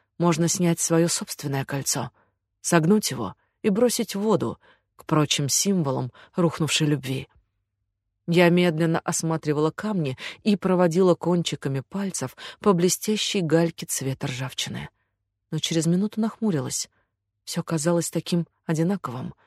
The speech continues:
Даже если бы в иле лежало бриллиантовое кольцо, сомневаюсь, что я бы его заметила. «А подсказку вы дать не можете?» крикнула я Альфу-холостяку. «Или, может, лопату?»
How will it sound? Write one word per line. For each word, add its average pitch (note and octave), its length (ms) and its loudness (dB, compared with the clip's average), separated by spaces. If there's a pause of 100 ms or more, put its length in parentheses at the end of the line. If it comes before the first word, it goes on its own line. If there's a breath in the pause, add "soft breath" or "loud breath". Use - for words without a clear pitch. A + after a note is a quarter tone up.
(680)
Даже F#3+ 340 4
если F#3 440 2
бы F3 180 4
в F3 140 2
иле D#3 340 2 (280 loud breath)
лежало G3 360 8
бриллиантовое F#3+ 720 6
кольцо, E3+ 480 2
сомневаюсь, G3 680 2
что - 180 -2
я G#3+ 220 4
бы G3 140 2
его G3 180 0
заметила. F#3 680 -2 (1500)
«А G#3 140 8
подсказку A#3+ 640 6
вы G3+ 120 10
дать G#3+ 200 8
не A3 120 8
можете?» B3 500 4 (320)
крикнула E3+ 520 6
я G3+ 380 4 (140)
Альфу-холостяку. E3 920 0 (760)
«Или, A#3+ 180 8
может, A3+ 320 8
лопату?» G#3 540 6